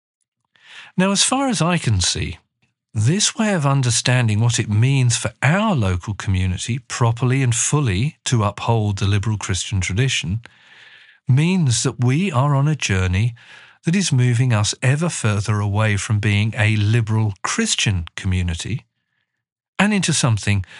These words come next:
that transcends that. One perfectly legitimate and coherent consequence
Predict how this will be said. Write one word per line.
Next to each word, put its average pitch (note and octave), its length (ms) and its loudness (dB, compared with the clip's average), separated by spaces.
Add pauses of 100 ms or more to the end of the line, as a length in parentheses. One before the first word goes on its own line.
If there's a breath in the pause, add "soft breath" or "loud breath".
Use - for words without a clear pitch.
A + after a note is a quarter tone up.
(140 loud breath)
that A#2 160 -4
transcends C3 880 0
that. F2 440 -6 (1300)
One C#3+ 520 2
perfectly F#3 760 -2
legitimate A2+ 800 -2 (400 loud breath)
and A2 160 2
coherent F#3 800 -2
consequence F2 800 -6